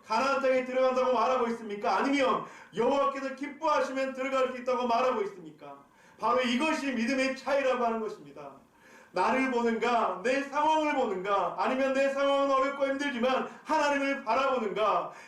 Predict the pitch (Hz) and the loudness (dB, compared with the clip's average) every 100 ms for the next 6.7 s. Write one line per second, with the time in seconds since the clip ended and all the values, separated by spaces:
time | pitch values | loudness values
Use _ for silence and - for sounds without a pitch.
0 | - 214 269 262 254 254 254 262 254 285 | -4 0 2 2 2 0 0 -2 -4 0
1 | 269 262 262 262 254 254 269 262 269 262 | 0 0 0 0 -2 0 2 2 0 -2
2 | 262 277 269 254 254 247 254 240 180 220 | -2 0 0 0 -2 -2 0 -2 -2 -6
3 | 277 262 196 - - - _ _ _ _ | -2 0 0 -2 -8 -16 _ _ _ _
4 | _ _ _ - _ _ _ _ - 165 | _ _ _ -20 _ _ _ _ -4 -2
5 | 160 151 147 175 208 - - _ - - | 0 0 -2 -2 -6 -14 -20 _ -20 -14
6 | 185 175 165 156 139 135 135 | -8 -4 -2 -2 -4 -8 -10